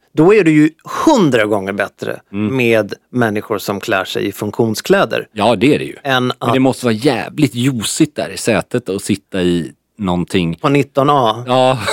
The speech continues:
Speaker 2: <laughs> i någon form av så här superinstängande vindjacka,
Speaker 1: Ja, eller så är de
Speaker 2: Gore-Tex-tröja.
Speaker 1: såna proffs, vilket de ju säkert
Speaker 2: Förmodligen.
Speaker 1: är då, att de här kläderna andas.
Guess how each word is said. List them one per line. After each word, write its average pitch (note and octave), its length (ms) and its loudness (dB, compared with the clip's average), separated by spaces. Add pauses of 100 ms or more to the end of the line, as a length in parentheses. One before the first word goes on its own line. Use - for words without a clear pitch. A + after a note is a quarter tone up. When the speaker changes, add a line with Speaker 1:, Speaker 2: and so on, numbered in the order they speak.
(220)
Speaker 2:
<laughs> - 340 -10
i C3 100 4
någon A#2+ 200 4
form G#2 340 0
av G2 100 0
så G2+ 100 -2
här E2+ 240 0 (960)
superinstängande G#2 1300 -2
vindjacka, G#2 760 0 (180)
Speaker 1:
Ja, G#2 120 0
eller B3 360 2
så - 220 0
är F#3+ 200 4
de G#3 60 0
Speaker 2:
Gore-Tex-tröja. A3 120 2
Speaker 1:
såna D#3+ 300 2
proffs, E3 400 0
vilket D3 380 0
de C#3 240 2
ju B2 600 4 (140)
säkert - 20 -10 (100)
Speaker 2:
Förmodligen. G#2 360 2
Speaker 1:
är D#3+ 100 2
då, A#2+ 160 -2
att - 280 -2 (120)
de C3+ 240 0
här B2 120 0
kläderna A2+ 420 0
andas. - 600 -2